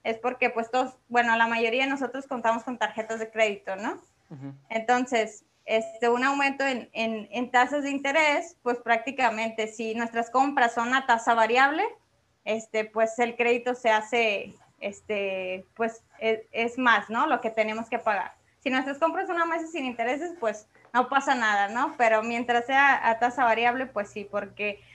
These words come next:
Speaker 1: lo que hace Banco de México es ajusta su tasa y los demás bancos también la ajustan, ¿no?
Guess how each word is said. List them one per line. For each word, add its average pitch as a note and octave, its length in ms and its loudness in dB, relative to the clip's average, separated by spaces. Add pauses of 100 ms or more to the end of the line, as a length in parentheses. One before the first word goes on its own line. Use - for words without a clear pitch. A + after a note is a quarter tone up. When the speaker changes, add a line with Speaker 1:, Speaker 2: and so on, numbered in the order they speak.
(140)
Speaker 1:
lo A#3 180 2
que A#3 140 4
hace A#3 300 6
Banco C4+ 260 0
de C4 60 -2
México B3+ 360 -2
es A3 160 2
ajusta D#4+ 380 0
su C#4+ 160 -10
tasa D4+ 340 4
y B3+ 140 0
los A#3+ 180 4
demás A#3 340 2
bancos D#4 400 2
también A3 360 -2
la A#3 80 4
ajustan, G#3+ 600 -6
¿no? D4 220 -6